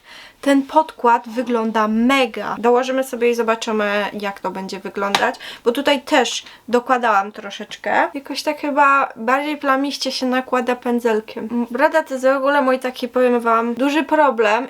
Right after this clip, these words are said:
Tutaj już było mi ciężko nałożyć troszeczkę gąbką, on się troszeczkę odklejał od mojej brody, natomiast jeszcze to ładnie wyglądało, a jak nakładam pędzlem, to,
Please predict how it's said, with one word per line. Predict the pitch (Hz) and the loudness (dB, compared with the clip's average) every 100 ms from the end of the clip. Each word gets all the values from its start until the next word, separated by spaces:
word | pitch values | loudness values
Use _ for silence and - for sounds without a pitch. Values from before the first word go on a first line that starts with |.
| - | -8
Tutaj | 330 320 285 | 2 2 2
już | 262 | 0
było | 262 | 0
mi | 254 | 0
ciężko | 254 262 - 262 | -2 -6 -2 0
nałożyć | 233 240 247 240 | 2 2 -2 -4
troszeczkę | 240 247 - 226 | -4 -4 -6 -2
gąbką, | 226 240 220 208 208 | 2 2 0 -6 -4
on | 214 | -6
się | 220 | -6
troszeczkę | 233 240 240 - | -6 -4 -4 0
odklejał | 233 - 262 240 214 | -2 -2 0 2 2
od | 208 | 0
mojej | 214 208 208 | -2 -2 -2
brody, | 208 214 214 247 | -2 0 0 0
natomiast | 277 269 262 262 262 - | -2 0 2 4 2 0
jeszcze | 262 285 285 294 | 0 2 2 2
to | 294 | 4
ładnie | 277 277 277 | 4 2 -2
wyglądało, | 262 262 262 262 240 220 196 | -2 0 2 4 4 4 2
a | 226 | 2
jak | 247 | 0
nakładam | 262 254 302 311 302 | -2 -2 2 2 2
pędzlem, | 269 302 285 254 233 233 214 262 359 381 - | -2 -4 -2 -4 -6 -6 -2 0 -2 -6 -14
to, | - 302 277 294 294 | 0 2 4 6 4